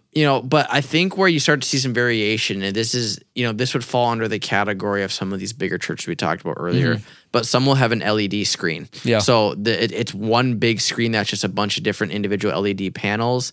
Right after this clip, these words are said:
Speaker 1: and oh boy, do those get expensive really
Speaker 2: Mm-hmm.
Speaker 1: fast. Uh, we're talking hundreds of thousands for some good ones and some big ones. Um, that church, yeah, we were referencing, I know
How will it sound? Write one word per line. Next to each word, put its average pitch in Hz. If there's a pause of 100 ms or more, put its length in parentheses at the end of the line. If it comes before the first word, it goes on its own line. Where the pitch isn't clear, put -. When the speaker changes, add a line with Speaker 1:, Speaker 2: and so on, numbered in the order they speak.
(460)
Speaker 1:
and 107 (380)
oh 147
boy, 135
do 127
those 117
get 98
expensive 98
really 98
Speaker 2:
Mm-hmm. 120
Speaker 1:
fast. -
Uh, 104
we're 113
talking 113
hundreds 98
of 95
thousands 85
for 82
some 90
good 87
ones 82
and 80
some 82
big 80
ones. 67 (440)
Um, 85 (640)
that 101
church, -
yeah, 92
we 95
were 90
referencing, 87
I 95
know 92